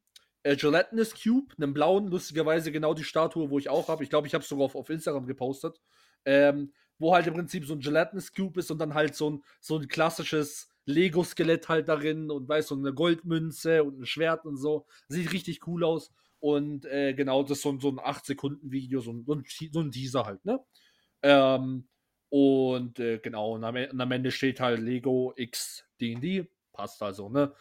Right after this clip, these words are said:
Also es wird langsam, langsam beginnt's, ne? Langsam beginnt's. Ich bin da, darauf bin ich, darauf bin ich wirklich gespannt, was sie, was sie da machen werden.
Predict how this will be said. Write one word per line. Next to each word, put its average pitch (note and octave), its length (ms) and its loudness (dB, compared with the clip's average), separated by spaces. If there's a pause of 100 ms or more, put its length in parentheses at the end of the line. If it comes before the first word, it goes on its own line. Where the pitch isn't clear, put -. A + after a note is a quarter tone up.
(320)
Also B2+ 320 0
es B2+ 160 -4
wird C#3+ 400 2 (280)
langsam, E3 500 4 (180)
langsam F3 440 8
beginnt's, C#3 520 0
ne? E3+ 160 0 (100)
Langsam C3+ 340 0
beginnt's. A2 500 -10 (840)
Ich - 80 -20
bin D3+ 120 2
da, C3+ 300 0 (540)
darauf A#3 400 8
bin G#3+ 140 2
ich, F#3+ 160 -2
darauf G#3+ 340 6
bin F#3 120 -2
ich C#3+ 140 -10
wirklich D3+ 360 -2
gespannt, A2+ 480 -8
was A#2 160 -8
sie, A#2 280 -8
was A2+ 140 -6
sie A#2 100 -6
da A2 180 -6
machen G#2 340 -14
werden. G2+ 340 -12